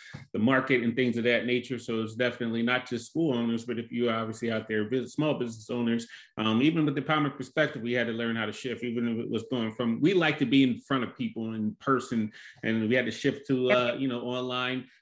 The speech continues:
Speaker 1: uh, podcasts and things of that nature. And you just gotta be
Speaker 2: Yep.
Speaker 1: able to,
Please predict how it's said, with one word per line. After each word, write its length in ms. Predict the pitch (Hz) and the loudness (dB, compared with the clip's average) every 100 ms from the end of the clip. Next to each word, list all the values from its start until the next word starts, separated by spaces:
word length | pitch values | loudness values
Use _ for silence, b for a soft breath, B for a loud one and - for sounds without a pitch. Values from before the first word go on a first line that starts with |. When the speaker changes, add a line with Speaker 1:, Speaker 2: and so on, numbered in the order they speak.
| - | -4
Speaker 1:
uh, 260 | 127 131 | -2 0
podcasts 640 | 160 165 120 - 98 87 - | 0 -2 -2 -2 -4 -4 -8
and 100 | 104 | -2
things 220 | 113 104 | 0 0
of 60 | 107 | 0
that 240 | 107 92 | 0 0
nature. 360 | 104 98 - 98 | -4 -6 -6 -4
And 140 | 98 | -2
you 140 | 107 123 | -4 -4
just 140 | 117 | -2
gotta 180 | 147 143 | 0 4
be 140 | 143 | 6
Speaker 2:
Yep. 100 | 143 | 4
Speaker 1:
able 100 | 127 - | 2 -2
to, 260 | 113 110 | -2 -2